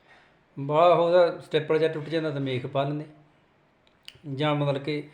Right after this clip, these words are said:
ਰਮਦਾਸੀ ਸਿੰਘਾਂ ਤੋਂ ਉਹਦੇ ਉੱਤੋਂ ਪੈਰ ਵਾਰਿਆਂ ਦੇ ਪ-, ਚੱਪਲ 'ਤੇ, ਉਦੋਂ ਹੀ ਆਹ ਬਾਟਾ ਦੀ ਚੱਪਲ ਜੀ ਜ਼ਿਆਦਾ ਚੱਲਦੀ ਹੁੰਦੀ ਸੀ, ਪਰ ਰਿਲੈਕਸੋ ਲੁਕਸੋ ਤਾਂ ਬਾਅਦ 'ਚ ਆਈਆਂ। ਤੇ ਬੂਟ ਜੇ ਮੰਗਾਉਣੇ ਹੁੰਦੇ ਤੇ ਡੱਕਾ ਤੋੜ ਕੇ,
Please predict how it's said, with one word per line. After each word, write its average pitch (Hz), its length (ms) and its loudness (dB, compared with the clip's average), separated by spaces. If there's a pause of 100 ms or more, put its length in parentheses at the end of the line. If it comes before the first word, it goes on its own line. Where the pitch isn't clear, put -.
(460)
ਰਮਦਾਸੀ 143 480 0
ਸਿੰਘਾਂ 170 260 0
ਤੋਂ 165 200 -4
ਉਹਦੇ 165 120 -4
ਉੱਤੋਂ 156 220 -2
ਪੈਰ 139 320 0
ਵਾਰਿਆਂ 147 260 -2
ਦੇ 156 140 -8 (1120)
ਪ-, 117 80 -10
ਚੱਪਲ 135 320 -4
'ਤੇ, - 160 -14 (720)
ਉਦੋਂ 160 180 -6
ਹੀ 165 80 -2
ਆਹ 160 120 2
ਬਾਟਾ 143 280 6
ਦੀ 143 120 0
ਚੱਪਲ 143 300 -6
ਜੀ 151 80 -8
ਜ਼ਿਆਦਾ 139 180 2
ਚੱਲਦੀ 127 260 -6
ਹੁੰਦੀ 127 200 -8
ਸੀ, 131 160 -10 (180)
ਪਰ 139 100 -4
ਰਿਲੈਕਸੋ 139 300 -4
ਲੁਕਸੋ 139 300 -8
ਤਾਂ 143 100 -4
ਬਾਅਦ 131 220 -2
'ਚ - 80 -10
ਆਈਆਂ। 123 220 -8 (1300)
ਤੇ 165 760 2 (260)
ਬੂਟ 170 400 -2
ਜੇ 202 140 2
ਮੰਗਾਉਣੇ 208 340 4
ਹੁੰਦੇ 190 240 2
ਤੇ 202 80 -6
ਡੱਕਾ 170 300 4
ਤੋੜ 185 240 2
ਕੇ, 165 400 -2